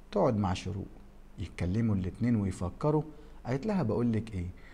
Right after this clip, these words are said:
طب ما نخطف ابن خالك ونطلب فدية من خالك، عايزيننا ناس خطفناه،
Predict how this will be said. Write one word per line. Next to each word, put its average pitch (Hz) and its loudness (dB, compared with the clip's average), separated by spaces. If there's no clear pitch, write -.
طب 120 2
ما 120 6
نخطف 139 0
ابن 107 0
خالك 151 -4
ونطلب 131 4
فدية 120 4
من 104 2
خالك، 131 2
عايزيننا 104 2
ناس 131 2
خطفناه، 135 0